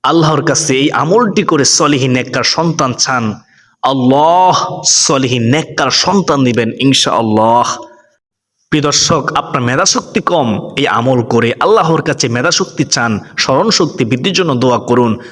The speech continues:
আল্লাহ মেধাশক্তি বৃদ্ধি করে দিবেন ইনশাআল্লাহ, কম্পিউটার চেয়ে আরো শক্তিশালী হবে। সর্বোপরি কথা হলো, এই আমল করে আল্লাহর কাছে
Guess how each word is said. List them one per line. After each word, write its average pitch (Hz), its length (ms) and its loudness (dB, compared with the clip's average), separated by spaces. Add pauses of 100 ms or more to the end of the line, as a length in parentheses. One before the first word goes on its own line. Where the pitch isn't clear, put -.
(160)
আল্লাহ 135 580 2 (200)
মেধাশক্তি 135 560 -2
বৃদ্ধি 156 360 -2
করে 127 220 0
দিবেন 117 300 0
ইনশাআল্লাহ, 107 680 0 (460)
কম্পিউটার 160 520 2
চেয়ে 127 180 0
আরো 117 180 0
শক্তিশালী 151 560 -2
হবে। - 260 -2 (840)
সর্বোপরি 180 680 2
কথা 139 280 0
হলো, 127 260 2 (480)
এই 147 120 2 (100)
আমল 139 300 2 (100)
করে 120 220 2
আল্লাহর 139 460 2
কাছে 123 240 -2